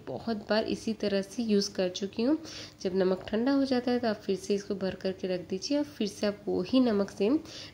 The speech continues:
baking के लिए यूज़ कर सकते हैं। तो यहाँ पे मैं इस तरह का जो stand आता है वो रख देती हूँ और इसको हम ढक करके हाई flame पे preheat करने रख देते हैं दस एक मिनट, जब तक कि हम पिज़्ज़ा हमारा ready कर लेते हैं। तो यहाँ पे पिज़्ज़ा डो भी हमारा perfectly set हो चुका है।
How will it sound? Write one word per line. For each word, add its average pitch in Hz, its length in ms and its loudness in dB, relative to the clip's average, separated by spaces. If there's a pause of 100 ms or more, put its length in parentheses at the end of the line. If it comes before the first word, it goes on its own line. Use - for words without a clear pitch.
baking 180 320 4
के 185 100 0
लिए 240 200 6
यूज़ 208 300 6
कर - 80 -10
सकते - 340 -14
हैं। - 80 -10 (500)
तो 208 80 0
यहाँ 208 180 2
पे 240 100 0
मैं 233 180 4
इस - 180 0
तरह 220 160 4
का 226 120 -2
जो 220 120 -4 (480)
stand 208 420 2
आता 220 200 0
है 214 120 2
वो 165 260 0
रख 202 220 4
देती 214 260 2
हूँ 262 120 6
और 214 120 4
इसको 247 220 -6
हम 247 220 0
ढक 196 260 -2
करके 190 400 2
हाई 196 280 2
flame 196 280 2
पे 247 160 -2
preheat 196 420 0
करने 208 300 2
रख 185 200 0
देते 180 220 -2
हैं 254 160 2
दस 175 260 -4
एक 190 140 -2
मिनट, 262 200 2
जब - 200 -6
तक 180 120 -6
कि 202 100 -6
हम 208 120 -2 (120)
पिज़्ज़ा 170 300 0
हमारा 185 240 4
ready 165 280 4
कर 180 160 -6
लेते 185 240 0
हैं। 339 100 4 (520)
तो 202 60 -2
यहाँ 208 240 2
पे 262 140 0
पिज़्ज़ा 214 400 2
डो 214 160 8
भी 233 140 4
हमारा 214 280 6
perfectly 214 520 -4
set 220 340 -2
हो 220 120 2
चुका 220 280 -4
है। 220 120 -2